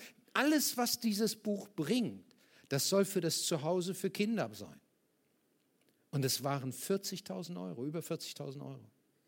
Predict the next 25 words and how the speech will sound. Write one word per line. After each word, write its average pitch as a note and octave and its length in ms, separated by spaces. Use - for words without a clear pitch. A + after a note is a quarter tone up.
die C3 100
wir B2+ 100
dann C3+ 140
mit D3 140
dem C3+ 120
Zuhause C3 400
für C#3 140
Kinder A#2+ 340
geben G2 280
konnten. G2 280
Und D#3+ 80
dann E3 140
freut A#3+ 500
es - 160
einen D3 220
natürlich, F3+ 420
wenn F#3 120
so F#3+ 100
ein F#3 140
Buch G3+ 220
eben F#3+ 140
so F3+ 160
viel F#3+ 220
verkauft A#3+ 540
wird. - 160